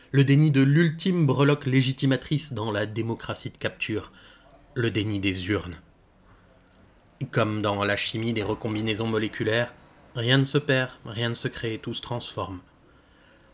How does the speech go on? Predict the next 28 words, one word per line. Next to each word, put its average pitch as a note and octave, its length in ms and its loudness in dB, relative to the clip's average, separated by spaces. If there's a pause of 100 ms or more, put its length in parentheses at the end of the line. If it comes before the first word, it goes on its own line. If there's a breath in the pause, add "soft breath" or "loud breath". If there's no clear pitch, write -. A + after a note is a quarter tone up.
(160)
Cette C#3+ 220 4
énergie E3 420 6
politique C#3+ 440 2
en C3 100 2
train C3+ 180 -2
de B2 80 -4
devenir A#2+ 360 -2
phénoménale C#3 760 4 (400 loud breath)
ne C#3+ 80 6
se D3 120 4
dissipera D3+ 520 0
pas C3+ 180 2
gentiment, A2 640 -6 (200)
et G2 340 -10
puisque G2+ 320 -8
ces G#2 140 -8
solutions G#2+ 580 -6
institutionnelles G#2 680 -6
d'expression A2 480 -6
ont G#2+ 180 -6
disparu, G#2+ 720 -6 (560 loud breath)
elle A#2+ 140 4
va B2 100 4
s'en B2+ 160 -2
trouver A#2 280 -4
d'autres, G2+ 360 -6 (300)
se - 140 -4
transformer. G2+ 760 -6